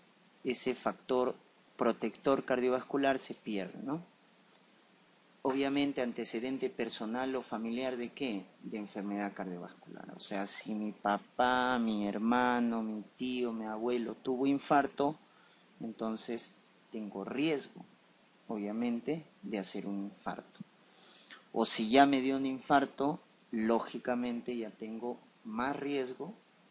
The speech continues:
a comparación de una persona normal, de hacer un infarto. Antecedente familiar de primer grado. Esos son los mayores, doctores. Pero lo que no pueden olvidar son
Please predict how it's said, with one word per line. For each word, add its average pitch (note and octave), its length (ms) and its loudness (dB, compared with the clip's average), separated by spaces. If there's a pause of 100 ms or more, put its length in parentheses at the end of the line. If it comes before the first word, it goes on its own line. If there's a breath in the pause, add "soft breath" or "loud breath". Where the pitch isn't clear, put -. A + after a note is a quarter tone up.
a B2 80 -14
comparación G#2 600 -6
de A#2 60 -2
una A#2+ 120 -2
persona B2 400 -4
normal, B2+ 480 -2 (140)
de A2+ 100 -4
hacer G2 240 -6
un F2 80 -6
infarto. - 400 -14 (1300 loud breath)
Antecedente B2+ 840 -2
familiar B2+ 500 -6
de A#2+ 80 -6
primer F#2 320 -10
grado. - 240 -18 (1000)
Esos D#3 300 0
son A#2+ 180 -2
los A2+ 160 -6
mayores, G2 480 -4
doctores. - 320 -20 (640)
Pero A2 140 -8
lo G#2 220 -4
que A2+ 100 -10
no C3 140 -4
pueden E3+ 340 -2
olvidar C#3 460 0 (260)
son C#3+ 500 -2